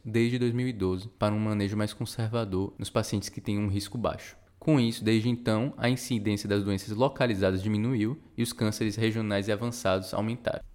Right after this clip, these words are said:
Então, agora que a gente já entendeu o contexto do estudo, vamos pra pergunta de pesquisa. Vamos começar pela população.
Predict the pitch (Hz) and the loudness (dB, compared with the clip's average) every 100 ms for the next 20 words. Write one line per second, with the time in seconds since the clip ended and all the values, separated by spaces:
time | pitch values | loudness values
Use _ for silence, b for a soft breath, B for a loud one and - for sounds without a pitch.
0 | b b - 117 113 113 117 120 107 110 | b b -6 0 2 2 2 0 4 2
1 | 107 101 92 90 101 92 95 - 98 - | 2 2 2 0 0 2 0 2 0 0
2 | 104 101 104 107 - 110 110 107 101 107 | 0 2 2 0 0 0 2 2 2 0
3 | - 127 - 92 80 87 - - 120 123 | 4 2 2 -2 0 -4 -6 -4 -2 2
4 | 120 120 113 117 113 - 123 120 - 78 | 2 2 2 4 4 4 4 2 -2 -6